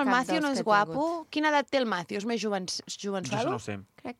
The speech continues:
Speaker 2: que sí, eh,
Speaker 1: Oh my
Speaker 2: que
Speaker 1: God,
Speaker 2: sembla
Speaker 1: Matthew.
Speaker 2: més jovençuelo.
Speaker 1: Bueno, ella també ja en té quaranta-quatre, vull dir.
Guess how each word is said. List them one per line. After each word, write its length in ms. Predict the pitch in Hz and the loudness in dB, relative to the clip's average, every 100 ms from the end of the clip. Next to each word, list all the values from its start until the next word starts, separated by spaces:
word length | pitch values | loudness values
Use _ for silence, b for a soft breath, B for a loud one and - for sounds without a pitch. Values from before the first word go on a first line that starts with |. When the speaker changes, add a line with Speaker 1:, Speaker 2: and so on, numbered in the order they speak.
| 440 | -10
Speaker 2:
que 80 | 440 | -10
sí, 220 | - 262 | -10 -6
eh, 100 | 214 | -4
Speaker 1:
Oh 40 | 269 | -4
my 20 | |
Speaker 2:
que 80 | 202 | -4
Speaker 1:
God, 60 | 247 | -6
Speaker 2:
sembla 160 | 226 202 | -6 -6
Speaker 1:
Matthew. 220 | 196 185 | -6 -6
Speaker 2:
més 100 | 180 | -8
jovençuelo. 520 | 175 170 - 175 165 | -8 -10 -10 -10 -4
Speaker 1:
Bueno, 140 | 220 208 | -2 0
ella 180 | 185 180 | 0 -2
també 240 | 202 175 | -2 -4
ja 60 | 156 | -4
en 80 | 160 | -4
té 80 | 170 | -6
quaranta-quatre, 680 | 175 160 170 - - - 151 | -8 -8 -10 -10 -10 -10 -10
vull 140 | 156 | -10
dir. 160 | 135 | -10